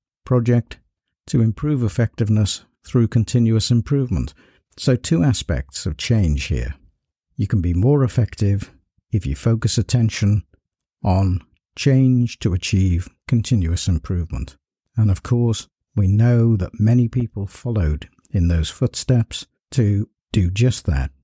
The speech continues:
in business and in supply chains. And the final person I'm going to introduce in the introduction is Peter Senge. He's an American academic and consultant, and he wrote two very important works.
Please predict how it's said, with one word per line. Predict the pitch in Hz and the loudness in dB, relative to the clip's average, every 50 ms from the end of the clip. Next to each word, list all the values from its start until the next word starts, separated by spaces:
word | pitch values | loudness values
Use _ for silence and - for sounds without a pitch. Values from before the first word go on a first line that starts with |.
| _ _ | _ _
in | - 92 87 78 | -2 -2 -2 0
business | 82 104 113 101 120 117 107 101 - - - - | 0 0 0 2 2 2 2 0 -4 -8 -12 -4
and | - 113 107 104 92 | 0 0 2 2 2
in | 90 85 | 2 0
supply | 82 - - - - 104 101 95 92 | 0 -2 -4 -4 -2 -2 0 0 0
chains. | - - 98 73 58 58 - - - _ _ _ _ _ _ _ _ _ | 0 -2 -2 -2 -2 -4 -6 -10 -12 _ _ _ _ _ _ _ _ _
And | - 143 135 | 0 2 2
the | 131 | 2
final | - - 180 196 190 151 | 0 0 -2 -2 -2 -2
person | - - 139 123 - - 120 | -2 -2 -4 -2 -2 0 0
I'm | 120 120 | 2 2
going | 117 123 | 2 2
to | 123 120 | 4 2
introduce | 117 107 - 123 110 113 113 - - | 2 0 0 -2 -2 -2 -2 0 0
in | 120 | 2
the | 107 107 | 2 2
introduction | 110 107 117 117 123 127 - - 135 127 | 2 2 2 0 0 -2 0 0 0 0
is | 117 110 | 0 0
Peter | - - 127 107 - - | -2 -2 -2 -2 -2 -4
Senge. | - - - 107 98 87 71 65 64 - _ _ _ _ _ _ _ | -4 -2 -2 0 0 0 -2 -2 -4 -6 _ _ _ _ _ _ _
He's | _ - 120 117 110 | _ 0 0 2 2
an | 120 | 2
American | 117 117 127 139 139 135 135 127 | 2 2 2 0 0 0 0 0
academic | 123 120 - 123 117 120 127 131 127 120 - - | 0 0 0 0 0 2 2 2 0 -2 -2 -4
and | 110 101 | -4 -4
consultant, | - - 107 - - 127 131 123 - 147 135 - - _ _ _ _ - | -2 -4 -4 -2 0 -2 0 0 0 -2 -2 -2 -6 _ _ _ _ 0
and | 127 123 123 | 0 2 2
he | 120 | 2
wrote | 120 120 123 123 117 - - _ _ _ _ _ - - | 2 2 0 0 -2 -4 -10 _ _ _ _ _ -20 -16
two | - - - 185 160 143 | -10 -6 -4 -2 -2 -2
very | 127 131 139 139 135 131 | 0 0 2 2 4 2
important | 127 123 - - 127 123 - - 117 113 110 | 2 0 0 -4 -6 -6 -4 -2 -2 0 0
works. | 104 107 104 87 69 62 - _ - - - - | 0 0 -2 -2 -2 -4 -6 _ -12 -14 -14 -16